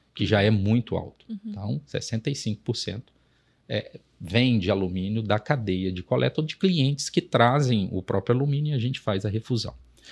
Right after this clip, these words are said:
Speaker 1: Na Alux, que tem capacidade de quarenta e seis mil toneladas, o percentual de reciclagem é de noventa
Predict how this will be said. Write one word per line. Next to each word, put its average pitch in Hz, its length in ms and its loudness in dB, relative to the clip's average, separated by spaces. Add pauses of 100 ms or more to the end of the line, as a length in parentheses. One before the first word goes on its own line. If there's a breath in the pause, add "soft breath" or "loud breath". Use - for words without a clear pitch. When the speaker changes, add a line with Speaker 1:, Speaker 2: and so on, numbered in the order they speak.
(240 loud breath)
Speaker 1:
Na 139 100 8
Alux, 139 720 8 (300 soft breath)
que - 80 -4
tem 107 140 -2
capacidade 98 460 0
de - 80 -8
quarenta 110 360 2
e 90 40 -2
seis 90 280 0
mil 98 160 2
toneladas, 95 800 2 (320 soft breath)
o 107 60 -4
percentual 113 500 2
de 98 80 0
reciclagem 120 380 4
é - 20 4
de 123 80 6
noventa 135 920 6